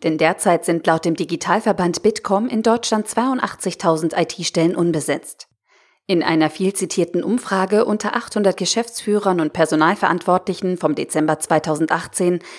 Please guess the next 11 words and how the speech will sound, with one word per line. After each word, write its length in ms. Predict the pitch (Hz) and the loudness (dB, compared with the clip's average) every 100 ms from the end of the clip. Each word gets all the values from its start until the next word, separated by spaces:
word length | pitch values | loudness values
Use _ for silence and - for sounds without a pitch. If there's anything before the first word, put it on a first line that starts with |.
| - | -16
sagten 440 | - 220 208 - 214 | -2 0 0 0 -2
zweiundachtzig 720 | - 208 262 262 - - 202 | 0 0 0 -2 -4 -6 -2
Prozent, 540 | - 175 - 175 277 | 0 2 2 2 0
sie 120 | - 214 | -4 -2
hätten 260 | 240 247 | -2 0
einen 300 | 226 208 185 | 0 0 2
Mangel 320 | 175 175 208 - | 2 2 0 0
an 140 | 214 | 0
I-T-Spezialisten, 1160 | 196 196 208 196 190 175 170 160 156 - 120 - _ _ _ | 0 -2 -4 -2 -2 0 2 2 -2 -6 -8 -10 _ _ _
Tendenz 460 | - 147 147 120 - | 0 2 2 0 0
steigend. 600 | 185 196 190 151 - | 2 2 0 -4 -8